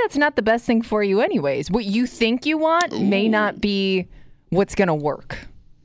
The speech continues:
Speaker 2: I mean, you do have to be self-aware when breaking down the flaws in other people that you yourself also have flaws, especially when you're single.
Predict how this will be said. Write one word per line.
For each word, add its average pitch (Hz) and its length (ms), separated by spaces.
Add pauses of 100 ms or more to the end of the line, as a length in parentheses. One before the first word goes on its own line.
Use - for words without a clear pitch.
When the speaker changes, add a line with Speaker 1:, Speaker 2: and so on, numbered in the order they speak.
Speaker 2:
I - 60
mean, 165 100
you 185 100
do 240 120
have 320 100
to 262 80
be 175 80
self-aware 135 800
when 101 220
breaking 113 400
down 113 240
the 92 40
flaws 110 380
in 104 100
other 90 140
people 139 340
that 95 140
you 123 100
yourself 117 440
also 101 240
have - 180
flaws, - 1000
especially 254 440
when 113 100
you're 80 100
single. 127 560